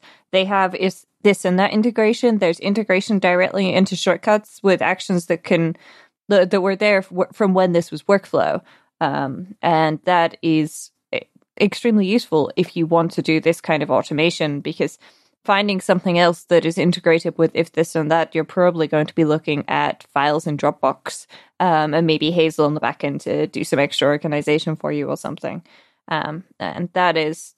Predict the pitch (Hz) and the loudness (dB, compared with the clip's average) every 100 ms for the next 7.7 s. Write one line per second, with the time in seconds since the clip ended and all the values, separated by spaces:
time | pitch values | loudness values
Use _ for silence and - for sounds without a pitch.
0 | - 185 208 247 233 208 190 - 180 165 | -4 0 2 2 0 0 -2 -2 0 0
1 | 160 151 160 - 160 160 156 156 170 - | 0 0 -2 0 -2 0 -2 0 0 0
2 | - 151 160 - 170 190 175 165 160 151 | 2 2 2 -4 -2 0 0 0 2 0
3 | - - 156 143 135 151 - _ _ _ | -2 0 0 0 -4 -6 -12 _ _ _
4 | - 160 139 - 151 - - 165 147 147 | -2 0 0 -2 -8 -16 -16 -12 -10 -12
5 | - - _ _ - 123 123 - _ 180 | -18 -20 _ _ -10 -10 -12 -18 _ -2
6 | 165 165 160 165 165 165 165 127 120 - | 0 0 0 2 4 2 2 -2 -4 -4
7 | 151 151 156 156 - 165 180 | -4 0 -2 -2 -6 2 2